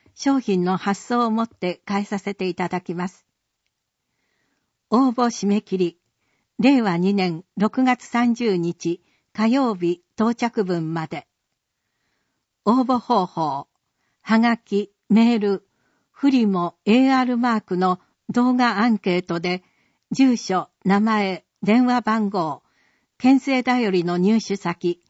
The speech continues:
クイズの答え、県政だよりを読んだ感想をご記入の上、ご応募ください。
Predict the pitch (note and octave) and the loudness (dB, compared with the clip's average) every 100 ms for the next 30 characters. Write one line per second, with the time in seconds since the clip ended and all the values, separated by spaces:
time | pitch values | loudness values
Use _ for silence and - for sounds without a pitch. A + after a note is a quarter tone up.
0 | _ _ _ - C#4+ A#3+ F#3+ F3 D#3+ E3 | _ _ _ 2 2 4 2 0 -2 -4
1 | - F3+ E3+ C3 _ _ _ _ _ B3 | -4 -4 -4 -10 _ _ _ _ _ 2
2 | C4 B3+ C4+ A#3+ B3 A3+ F#3+ F3+ F3 A3 | 2 2 -2 0 0 0 0 0 0 2
3 | A3+ G3 F3+ G3+ A3+ - G3 F#3 F3+ - | 0 -2 -2 -2 -2 -2 -2 -2 -4 -4
4 | F#3 F#3 B3+ A#3 A3 G3+ F#3+ F3 F#3 F#3 | -4 -2 2 2 2 0 0 0 0 -2
5 | - _ _ - G#3+ B3 A#3+ E3+ - F3 | -8 _ _ 0 2 2 0 -2 -6 -4
6 | F3+ - E3+ | -4 -4 -6